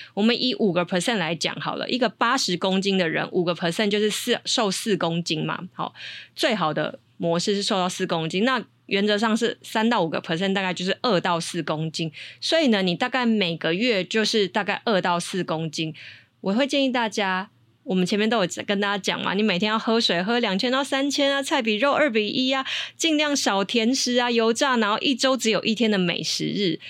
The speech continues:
所以呢，我建议大家，你可以在这个做一个简单的图表，简单的一个月的月计划表，你就把它，呃，比如说你要做在 Word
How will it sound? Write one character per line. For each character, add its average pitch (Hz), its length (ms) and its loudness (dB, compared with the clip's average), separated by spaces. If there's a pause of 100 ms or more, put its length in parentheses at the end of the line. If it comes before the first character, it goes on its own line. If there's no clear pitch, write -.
(180)
所 339 200 0
以 381 100 2
呢， 320 120 2
我 202 140 2
建 277 200 0
议 277 60 0
大 269 160 0
家， 254 160 0
你 214 140 2
可 254 140 0
以 254 80 2
在 277 180 2
这 277 100 -2
个 190 240 0
做 285 260 2
一 247 80 2
个 202 100 2
简 165 300 0
单 220 200 0
的 190 100 2
图 165 320 -2
表， - 380 -4 (280)
简 185 200 0
单 240 140 2
的 247 120 0
一 254 100 0
个 208 140 2
月 226 180 2
的 175 80 0
月 202 260 0
计 185 240 -2
划 175 240 -2
表， - 380 -6
你 185 100 -2
就 220 100 0
把 190 120 -2
它， 180 360 -2 (360)
呃， - 380 -2
比 254 100 0
如 220 60 4
说 214 140 2
你 170 60 2
要 165 140 0
做 208 160 0
在 190 120 2
Word 202 340 2